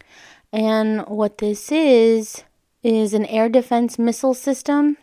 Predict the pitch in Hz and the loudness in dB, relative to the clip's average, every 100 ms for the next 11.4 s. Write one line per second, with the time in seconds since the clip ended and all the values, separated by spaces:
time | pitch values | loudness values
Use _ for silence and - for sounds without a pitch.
0 | - 226 202 208 220 208 202 196 220 196 | -2 0 2 4 2 2 -2 -2 -2 0
1 | 190 190 180 180 - 269 277 269 254 - | 0 -2 -4 -4 -4 0 2 0 -2 -4
2 | 202 202 208 202 208 202 190 220 208 220 | -10 -8 -8 -6 -4 -4 -4 -6 -8 -10
3 | 214 - 202 190 185 262 262 269 254 - | -10 -10 -8 -8 -8 -2 0 0 -2 -6
4 | - - - _ _ _ - 240 294 277 | -20 -20 -20 _ _ _ -20 -10 -4 4
5 | 302 285 294 262 302 277 233 226 - - | 6 8 6 6 6 4 2 0 -8 -20
6 | - - - 247 269 285 294 277 240 262 | -20 -20 -4 0 2 4 4 4 4 4
7 | 254 233 226 220 233 - 247 254 240 233 | 4 2 0 0 0 -4 -4 -2 -2 -2
8 | - _ - 233 - 226 254 262 220 220 | -6 _ -4 -2 -2 0 2 4 4 4
9 | 226 - 202 233 285 170 98 156 - - | 0 -4 -4 -2 -4 -8 -12 -14 -16 -20
10 | _ _ _ _ _ 208 214 - 208 226 | _ _ _ _ _ -4 -4 -4 -4 -2
11 | 226 208 - - | -2 -4 -14 -20